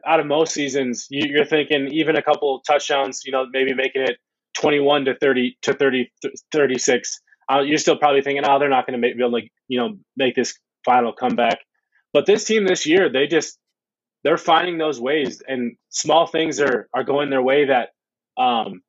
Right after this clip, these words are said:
haven't in, in recent history. So, um, it was really fun to watch history be made, and like, uh, like was said on the screen here, so, um, in the comments. So it was kinda, uh, just fun. It was just fun to watch, and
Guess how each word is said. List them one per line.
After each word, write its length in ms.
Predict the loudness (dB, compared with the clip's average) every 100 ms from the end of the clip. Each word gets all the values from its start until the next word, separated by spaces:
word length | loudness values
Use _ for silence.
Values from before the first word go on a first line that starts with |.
| _ _ -4
haven't 380 | 0 0 -2 -6
in, 280 | -10 -10 -6
in 180 | -4 -2
recent 300 | -2 -4 -6
history. 340 | -4 0 0
So, 380 | 0 0 0 -4 _ _ _ 0
um, 200 | 0 2
it 60 | 0
was 140 | 2
really 160 | 2 2
fun 200 | 0 0
to 60 |
watch 240 | 2 0 0
history 280 | -2 -2
be 120 | 0 0
made, 300 | 0 0 -2
and 180 | -8 -4
like, 240 | -2 0
uh, 220 | 0 0 -2 _ _ -20 -20 _ _ _ _ _ _ _ _ -16 -4
like 160 | -2
was 100 | 0
said 140 | 2 0
on 60 |
the 60 | 0
screen 300 | -2 0 0
here, 220 | 0 -2
so, 240 | 2 2 2
um, 340 | 2 0 -2
in 100 | -4
the 60 | -2
comments. 480 | 0 0 0 -4 0
So 280 | 2 2
it 20 | 2
was 120 | 0
kinda, 440 | -2 0 0 -2 _ _ _ _ _ -2
uh, 180 | -2
just 220 | 0 -2 2
fun. 280 | 2 2
It 60 | -4
was 80 | -2
just 160 | -2
fun 180 | 0 0
to 60 | 2
watch, 360 | 2 2 0
and 220 | -8 -10